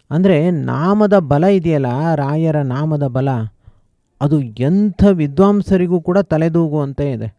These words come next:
ಅಷ್ಟು ಅದ್ಭುತವಾದ ಶಕ್ತಿಯನ್ನು ಅದು ಹೊಂದಿದೆ.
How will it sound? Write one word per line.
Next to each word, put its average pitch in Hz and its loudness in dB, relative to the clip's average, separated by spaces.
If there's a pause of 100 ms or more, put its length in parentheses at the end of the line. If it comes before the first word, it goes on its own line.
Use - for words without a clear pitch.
(160)
ಅಷ್ಟು - -6
ಅದ್ಭುತವಾದ 170 0
ಶಕ್ತಿಯನ್ನು 185 -4
ಅದು 147 0
ಹೊಂದಿದೆ. 135 -4